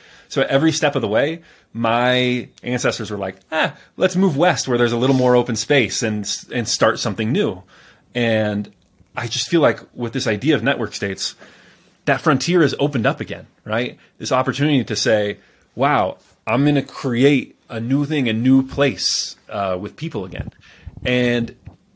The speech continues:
so that's why I started studying Brigham Young, is like, "Oh man, this is the last person I can think of who was like, 'All right, I'm gonna start founding new cities and found a new civilization, essentially, in the middle of the desert.'"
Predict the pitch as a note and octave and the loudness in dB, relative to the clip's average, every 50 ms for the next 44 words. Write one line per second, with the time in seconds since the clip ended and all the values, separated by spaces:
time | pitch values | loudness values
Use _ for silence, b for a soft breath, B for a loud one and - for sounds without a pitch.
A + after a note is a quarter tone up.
0 | - - - D#3 C#3+ C#3 B2+ - - - - C3+ D#3 F3+ F#3 - A3+ F#3+ C#3 - | -14 -6 0 2 2 2 2 0 -6 -14 -8 -4 -2 -2 0 2 2 2 2 4
1 | - D3 B2 A2 - C#3+ D3+ C#3+ A#2+ G#2 G#2 F#2+ F#2+ F#2+ F#2 F2+ F#2 F#2 E2+ F2+ | 2 2 2 2 2 2 2 4 2 2 0 -2 -2 -2 -2 -2 -2 -4 -6 -6
2 | F#2+ F2 - - - - - - - - - - A2+ F#2+ G2 A#2+ C#3 E3 C#3 B2 | -6 -6 -8 -10 -16 -14 -12 -10 -10 -10 -8 -8 -6 -4 -4 -4 -4 -2 -2 0
3 | G#2 A2 A2+ A2+ A#2 - - C3 A2+ - A2 G2+ G2 G#2 - G#2 F#2+ A#2 A2+ G2+ | 2 2 2 2 0 0 0 -2 0 0 0 -2 -2 -2 -2 -4 -2 -2 -2 -2
4 | F#2 F2 F2+ F2 - b b b b b b - - A#2+ A2+ G#2+ G#2 G2+ G2 G2 | -2 -4 -4 -6 -10 b b b b b b -4 0 2 2 4 2 2 2 0
5 | G2+ G2 G2 G2+ F#2 G2 F#2+ E2+ F2 - - - A2+ G#2 F2+ F2+ - - b b | 0 0 -2 -2 -2 -4 -4 -6 -6 -6 -2 0 2 2 2 0 -2 -8 b b
6 | b b b b b B2+ C#3+ D#3 C#3 - - B2 G#2 - - A#2+ A2+ A2+ A2 G#2 | b b b b b -4 -2 -2 -2 0 0 0 0 0 0 0 2 2 0 0
7 | G2+ G2 G#2+ A2 G2 - - - B2 A2 F#2+ F2 E2+ - - - A2 - C3 A#2+ | 0 0 -2 -2 -2 -2 -2 0 0 -2 -2 -4 -8 -8 -10 -10 -4 0 0 2
8 | A#2 A2 A2 C3 D3 C#3 - - D#3+ A#2 B2 A2 G2+ - A#2 A#2 A2+ - - F2 | 2 2 2 4 4 4 4 2 2 4 4 2 2 2 2 2 2 0 -4 -6
9 | D2+ - - _ - - - - G#2+ F#2+ - - F#2+ - - - - G#2+ G2+ G2+ | -8 -10 -16 _ -14 -12 -8 -6 -6 -6 -6 -8 -10 -12 -14 -14 -12 -8 -6 -4
10 | G2+ G#2 G#2+ G#2 G2 F2+ - - - G2 G2 - - - | -2 -2 -2 -2 -4 -4 -4 -6 -6 -6 -6 -8 -10 -16